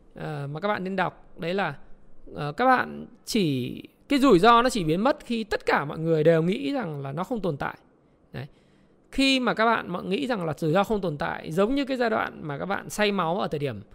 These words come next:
cuối tháng mười hai, đầu tháng một năm hai không hai mốt, hoặc là bạn nghĩ thị trường sẽ còn lên mãi,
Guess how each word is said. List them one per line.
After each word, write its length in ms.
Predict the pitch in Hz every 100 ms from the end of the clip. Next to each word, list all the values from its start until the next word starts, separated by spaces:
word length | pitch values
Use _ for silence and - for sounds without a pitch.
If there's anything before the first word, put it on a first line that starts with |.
| - _ - -
cuối 180 | 196 220
tháng 160 | 254
mười 120 | 240
hai, 260 | 165 196 185
đầu 140 | 165
tháng 160 | 143 165
một 340 | 190 - - - -
năm 220 | 175 185
hai 80 | 175
không 100 | 185
hai 100 | 185
mốt, 200 | 208 247 - - _ _ -
hoặc 300 | 202 190 -
là 280 | 175 160 156
bạn 220 | 165 175
nghĩ 160 | 220 302
thị 120 | 233
trường 200 | 208 160
sẽ 80 | 202
còn 160 | 190
lên 160 | 202 214
mãi, 380 | 220 240 311